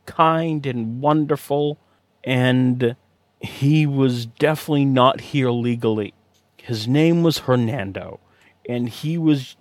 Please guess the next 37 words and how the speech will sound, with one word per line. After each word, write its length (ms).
he 200
was, 160
like, 220
in 100
his 180
fifties, 800
like, 260
his 260
mid 420
fifties 720
at 140
least, 400
maybe 320
a 80
little 340
older. 320
I 80
was, 400
I'm 240
not 300
sure, 360
but 180
he 120
was 160
a 60
wonderful, 680
wonderful 560
man. 540
And 180
the 100
amount 520
of 180
shit 680
that 100
they 160
put 320
this 200